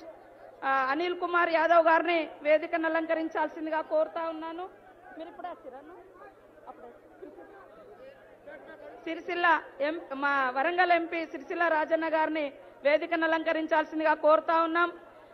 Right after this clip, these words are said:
దయచేసి మరి నివాళులు అయిపోయిన తర్వాత అందరూ రైతు అమరవీరులకు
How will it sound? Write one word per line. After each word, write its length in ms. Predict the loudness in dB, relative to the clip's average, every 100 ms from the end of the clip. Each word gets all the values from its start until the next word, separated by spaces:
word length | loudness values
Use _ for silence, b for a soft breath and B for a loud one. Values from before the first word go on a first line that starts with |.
| -2
దయచేసి 880 | 4 6 6 8 8 8 4 2 2 0 -10 -20 -20 -20 -20 -20 -4
మరి 200 | 2 2
నివాళులు 540 | 2 6 8 8 8 8
అయిపోయిన 460 | 6 8 6 6
తర్వాత 480 | 6 6 8 8 8 8 8 4 -8 -10 2
అందరూ 640 | 2 2 6 8 10 8 6 0 -18 -20 -8
రైతు 460 | -2 2 2 2 2
అమరవీరులకు 1120 | 2 4 6 6 6 0 8 8 10 8 8